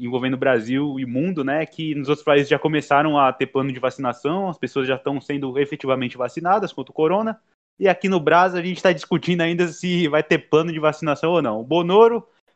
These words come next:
fazendo piadas duvidosas com jacarés e super-homens, <laughs> e o Dória querendo vacina chinesa, aí os caras, "Ah, não vou tomar a vacina chine-, a vacina chinesa",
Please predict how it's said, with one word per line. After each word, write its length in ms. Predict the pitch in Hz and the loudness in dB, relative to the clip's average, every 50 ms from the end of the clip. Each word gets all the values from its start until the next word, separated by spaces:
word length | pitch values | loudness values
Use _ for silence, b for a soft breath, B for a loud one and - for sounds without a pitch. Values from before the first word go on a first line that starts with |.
| _ _ | _ _
fazendo 320 | 143 139 131 143 151 151 | -2 0 2 2 0 0
piadas 400 | - - 156 151 147 139 143 135 | 0 2 2 4 4 2 0 -2
duvidosas 540 | 123 143 139 143 135 139 127 127 127 123 - | -4 -2 -2 0 2 4 2 2 2 -2 -4
com 140 | - 139 127 | -4 -2 0
jacarés 460 | 120 131 127 - 143 127 127 131 127 123 | 2 2 2 2 2 4 4 2 2 0
e 20 | |
super-homens, 880 | 123 - 139 - 151 156 147 156 170 185 196 208 208 175 - - - - - - - - | -4 -12 -6 0 2 4 6 6 6 4 4 2 -2 -4 -6 -10 -16 -18 -20 -20 -4 -2
<laughs> 360 | - 277 - - 427 - - - | -2 0 4 6 6 6 6 4
e 160 | 175 202 214 | 4 4 4
o 40 | 226 | 4
Dória 720 | 175 165 170 175 196 214 220 226 226 226 226 214 202 190 247 | 4 6 6 8 8 8 8 6 4 4 2 0 0 2 2
querendo 360 | 196 185 175 180 180 175 175 | 4 4 4 4 4 2 2
vacina 420 | 147 170 156 147 - 185 175 160 156 | 4 2 2 2 0 0 0 0 0
chinesa, 720 | - - 170 185 233 262 285 294 294 294 294 277 254 220 | -2 -4 -2 2 4 4 6 4 4 4 2 2 2 2
aí 60 | 208 190 | 0 0
os 100 | 180 - | 0 0
caras, 340 | - 175 160 160 160 175 202 | 0 0 2 2 2 2 2
"Ah, 260 | 226 233 240 240 226 | 2 2 2 2 0
não 80 | 208 185 | 0 0
vou 100 | 175 175 | -2 -2
tomar 220 | - 170 160 156 156 | -2 -2 0 0 0
a 40 | |
vacina 300 | 147 151 147 - 156 151 | 0 -2 -6 -6 -8 -8
chine-, 260 | 139 - 160 156 156 147 | -8 -8 -6 -6 -2 -2
a 100 | 139 131 | 0 0
vacina 520 | 135 135 - - - 190 220 240 233 214 | 0 0 -2 -6 -6 -6 -4 -4 -4 -6
chinesa", 1120 | - - 165 156 160 170 196 220 233 240 240 233 233 220 208 208 196 185 170 165 160 151 | -6 -8 -8 -6 -2 0 2 4 4 4 4 4 2 0 0 -2 -2 -2 -2 -2 -4 -6